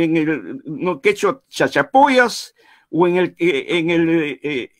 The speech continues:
en los, eh, diccionarios que, que tienen que ver con el Ecuador, ¿no? El término yuragachi, por ejemplo, no, no es, pues, no lo encontramos en el sur.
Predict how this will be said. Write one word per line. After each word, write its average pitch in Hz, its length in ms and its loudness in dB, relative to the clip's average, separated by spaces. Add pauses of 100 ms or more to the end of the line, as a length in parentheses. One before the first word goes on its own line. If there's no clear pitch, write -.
(480)
en 170 240 -2
los, 160 320 0
eh, 139 580 0 (300)
diccionarios 185 1120 0
que, 143 460 -4
que 160 140 0
tienen 220 280 -4
que 180 100 -4
ver 185 160 0
con 175 200 2
el 165 100 2
Ecuador, 170 600 4 (1160)
¿no? 139 360 -8 (480)
El 139 200 -4
término 220 640 2
yuragachi, 180 760 0
por 170 180 -6
ejemplo, 185 360 -2
no, 202 320 -4 (200)
no 196 380 0
es, 254 240 -2
pues, 156 300 -8 (120)
no 220 200 0
lo 226 60 -2
encontramos 202 640 0
en 165 120 0
el 143 100 -4
sur. 95 340 -2